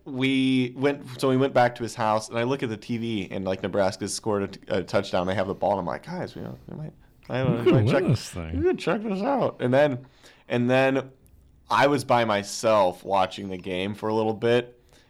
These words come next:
Speaker 1: and then I, like, screamed, like, "Nebraska tied it up," and then everyone rushed out, and then they, Nebraska scored again. We, like, just, we just lost our minds. That was one of the most fun games I remember seeing, even though they shouldn't have been down by that much, but that's besides the point.
Speaker 2: Um,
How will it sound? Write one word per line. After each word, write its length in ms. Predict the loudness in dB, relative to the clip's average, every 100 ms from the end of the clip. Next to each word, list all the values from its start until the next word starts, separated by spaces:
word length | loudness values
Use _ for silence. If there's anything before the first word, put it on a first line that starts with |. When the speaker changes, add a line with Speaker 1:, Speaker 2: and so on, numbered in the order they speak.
| _ _
Speaker 1:
and 200 | -2 2
then 160 | 4 4
I, 120 | 4
like, 280 | 2 0 0
screamed, 400 | -4 -6 -4 0
like, 180 | 0 0
"Nebraska 420 | 0 0 0 -2
tied 280 | 0 2 2
it 100 | 2
up," 240 | 2 0
and 80 | -2
then 140 | -4 -2
everyone 320 | 0 0 0
rushed 300 | 0 -2 -2
out, 360 | 2 2 2 -2 _ -10
and 120 | -2
then 160 | 0 2
they, 220 | 0 0
Nebraska 400 | 0 2 2 2 -6
scored 260 | -6 -4
again. 320 | -4 -4 -4
We, 200 | -2 -2
like, 280 | 0 0 0 -8 _ -8
just, 380 | -6 -6 -6
we 140 | -2 0
just 200 | 0 0
lost 340 | 2 2 2
our 100 | -6
minds. 420 | -6 -4 -4 -4
That 200 | 2 4
was 140 | 6 2
one 100 | -2
of 60 | -2
the 60 |
most 160 | -4 -2
fun 240 | -2 -2
games 240 | -2 -4 -2
I 60 |
remember 380 | -4 -4 -4 -6 -8 -20 -14
seeing, 240 | -6 -2
even 180 | 0 4
though 120 | 4
they 80 | 4
shouldn't 180 | 2 0
have 80 | 2
been 140 | 2
down 180 | 2 2
by 80 | 0
that 200 | 0 0
much, 260 | -2 -2
but 100 | -6
that's 160 | -6 -6
besides 300 | -6 -8 -8
the 40 | -8
point. 400 | -6 -4 -4 2
Speaker 2:
Um, 440 | 4 6 4 2